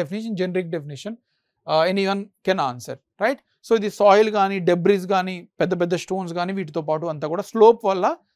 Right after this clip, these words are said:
స్లైడ్ అయిపోతుంది. అయితే, అయితే ఇవి ఎక్కడ జరుగుతాయి? Mostly and నైంటీ నైన్ పర్సెంట్ అన్ని హిల్లీ రీజన్స్‌లోనే. Even స్-, తక్కువ స్లోప్ ఉన్న, ఆ,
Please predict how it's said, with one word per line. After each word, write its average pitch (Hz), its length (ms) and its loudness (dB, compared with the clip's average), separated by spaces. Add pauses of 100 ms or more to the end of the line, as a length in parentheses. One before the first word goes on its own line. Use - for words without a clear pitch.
(180)
స్లైడ్ 190 300 6
అయిపోతుంది. 123 480 -10 (300)
అయితే, 262 180 -6 (360)
అయితే 254 240 4 (680)
ఇవి 254 160 0 (280)
ఎక్కడ 320 260 0
జరుగుతాయి? 165 380 2 (320)
Mostly 269 440 2 (240)
and 175 100 0 (120)
నైంటీ 226 320 -2
నైన్ 226 220 -4
పర్సెంట్ 202 340 -2
అన్ని 196 260 -2
హిల్లీ 233 220 2 (100)
రీజన్స్‌లోనే. 185 500 -4 (420)
Even 269 180 2 (160)
స్-, - 80 -20 (200)
తక్కువ 226 300 0
స్లోప్ 226 260 0
ఉన్న, 233 100 -10 (100)
ఆ, 185 40 -2